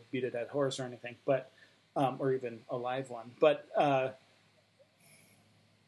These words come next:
you know, there is that aspect of, you know, she killed Angel. She, you know,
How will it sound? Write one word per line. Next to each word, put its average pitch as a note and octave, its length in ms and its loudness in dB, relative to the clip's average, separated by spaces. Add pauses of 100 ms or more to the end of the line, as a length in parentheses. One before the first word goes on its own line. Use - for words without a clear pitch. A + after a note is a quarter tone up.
(120)
you F#3+ 160 6
know, D3+ 180 6
there D#3+ 260 6
is D#3+ 240 2
that C#3+ 320 4
aspect C#3 400 2
of, C3 300 0 (220)
you D#3 100 0
know, C3 180 0
she C#3 380 -2 (160)
killed C#3+ 240 0
Angel. F#3+ 720 2
She, C#3+ 520 0 (640)
you E3 140 0
know, B2+ 380 0